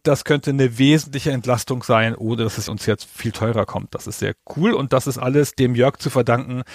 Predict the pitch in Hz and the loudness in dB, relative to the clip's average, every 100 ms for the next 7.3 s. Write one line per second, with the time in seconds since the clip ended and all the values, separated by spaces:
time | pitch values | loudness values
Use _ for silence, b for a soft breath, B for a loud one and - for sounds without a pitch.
0 | B B B 127 127 123 123 123 113 110 | B B B 2 4 2 2 -2 0 4
1 | 143 170 - 135 131 123 - - 135 131 | 6 4 2 0 0 0 -4 0 0 0
2 | 127 - 127 165 220 156 - 131 135 131 | -4 -4 0 2 2 0 0 -4 -2 -2
3 | - 127 - 123 - - - 110 113 113 | -2 -4 0 -2 -2 -6 -6 -4 -4 -4
4 | - 117 110 110 120 139 131 117 - 165 | -2 -2 -2 -2 -2 -2 -2 -4 0 2
5 | 160 151 147 151 117 110 113 - 147 - | 4 4 2 0 -2 -4 -6 -4 -4 -4
6 | 135 - 107 139 165 180 151 135 135 135 | -6 -6 -8 -2 0 0 -2 0 2 4
7 | 131 131 - | 2 2 -2